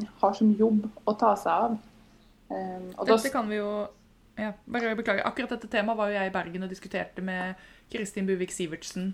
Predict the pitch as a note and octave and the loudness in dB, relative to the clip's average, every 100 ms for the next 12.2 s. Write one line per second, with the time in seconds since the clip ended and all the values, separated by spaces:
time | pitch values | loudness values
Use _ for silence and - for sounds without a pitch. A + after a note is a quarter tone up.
0 | - F#3 F#3 F#3+ F#3+ D#3+ D#3+ D#3+ E3+ F#3 | -8 -8 -8 -4 -4 -4 -8 -10 -8 -8
1 | E3+ E3+ F3 F3 - F3 F3 - F#3+ F3+ | -6 -6 -6 -10 -6 -4 -6 -6 -6 -6
2 | E3+ D#3 - E3 E3+ E3+ E3+ F3 E3+ G3 | -6 -6 -4 -6 -6 -6 -6 -4 -4 -6
3 | - _ - - _ - F3+ F3 F3 D#3+ | -8 _ -20 -20 _ -6 -6 -4 -4 -4
4 | D#3 - - E3 D#3+ D#3+ E3+ E3 F3+ F#3+ | -6 -12 -8 -8 -6 -6 -8 -4 -2 -2
5 | - - - D4 - - - - - B3 | -2 -8 -6 -8 -8 -14 -14 -20 2 4
6 | G3 F#3 F#3 F3+ F3 - - - - A3+ | 4 0 -6 -8 -12 -8 -8 -6 -2 2
7 | A#3+ - G3 F3+ E3 E3+ F3+ F3 D#3 D#3 | 2 0 -4 -4 -2 -6 -6 -8 -10 -8
8 | C#3+ D3 - _ - F4+ F4+ F#4+ - C#4+ | -8 -10 -14 _ -12 -8 -8 -2 6 8
9 | C4 C4+ C#4+ C4+ B3+ B3+ B3 B3+ A#3+ A#3 | 10 10 10 8 6 4 6 6 6 4
10 | A3+ A3+ A3 A3 - A#3 A3 A3 G#3+ G#3+ | 2 2 -2 -8 2 2 4 4 4 4
11 | A#3 A#3+ - A#3 A#3 A3+ A3+ A#3+ G#3+ G#3+ | 6 8 8 8 8 8 8 8 10 10
12 | G3 G3+ | 10 8